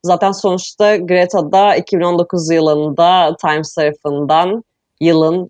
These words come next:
insanı seçiliyor. Bunun dışında uluslararası pek çok, e, organizasyonu konuşma yapıp çeşitli devlet başkanlarıyla yani polemiklere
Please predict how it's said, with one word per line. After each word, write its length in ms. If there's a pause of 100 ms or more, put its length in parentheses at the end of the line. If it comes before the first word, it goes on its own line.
insanı 440
seçiliyor. 640
Bunun 260
dışında 760
uluslararası 720
pek 220
çok, 180 (480)
e, 200
organizasyonu 1000 (140)
konuşma 400
yapıp 320
çeşitli 480
devlet 360
başkanlarıyla 680 (300)
yani 380
polemiklere 800